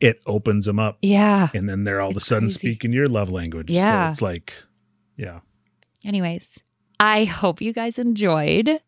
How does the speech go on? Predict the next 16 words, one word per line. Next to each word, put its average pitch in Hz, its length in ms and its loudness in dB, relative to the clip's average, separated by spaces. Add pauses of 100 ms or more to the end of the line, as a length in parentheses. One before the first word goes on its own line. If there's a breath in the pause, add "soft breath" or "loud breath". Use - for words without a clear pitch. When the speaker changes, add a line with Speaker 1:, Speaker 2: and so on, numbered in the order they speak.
(100)
Speaker 1:
<laughs> - 240 -6
Speaker 2:
If 262 260 4
you 294 440 6
have 311 260 2 (140)
any 226 240 4
questions 190 880 2
or, 170 320 4
like, 151 460 0
whatever, 185 800 2
we 190 200 4
would 196 200 2
love 170 680 4 (580 soft breath)
for 202 100 -2
you 185 100 4
to 180 100 4
just 170 200 -2